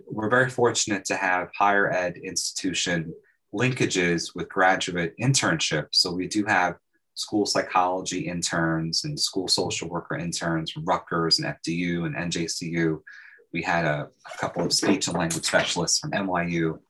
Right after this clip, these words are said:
and other places like Ramapo for social worker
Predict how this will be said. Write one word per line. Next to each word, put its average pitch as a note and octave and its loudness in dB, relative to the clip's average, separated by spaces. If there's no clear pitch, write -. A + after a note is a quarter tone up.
and D#2 -4
other F2+ 2
places E2+ 2
like D2 -2
Ramapo F2 -2
for F2 -2
social E2+ 0
worker E2+ -4